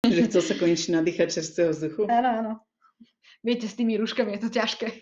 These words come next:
Speaker 1: Akože ja som chcela k tomu iba tak podotknúť, že myslím, že sme to rozoberali v niekoľko dielov dozadu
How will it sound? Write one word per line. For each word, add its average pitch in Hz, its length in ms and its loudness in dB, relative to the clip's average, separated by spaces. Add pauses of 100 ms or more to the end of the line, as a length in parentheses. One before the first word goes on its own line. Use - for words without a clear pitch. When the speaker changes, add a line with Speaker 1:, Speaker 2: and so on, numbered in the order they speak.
(280)
Speaker 1:
Akože 160 240 0
ja 156 80 6
som 196 160 0
chcela 202 240 0
k - 80 -12
tomu 202 160 0
iba 185 160 0
tak 190 240 -4
podotknúť, 151 560 0
že 147 180 -4 (640)
myslím, 175 320 0
že 202 80 0
sme 208 160 -2
to 175 80 2
rozoberali 151 560 0
v 143 80 -4
niekoľko 151 720 -2
dielov 143 400 -2
dozadu 131 560 -8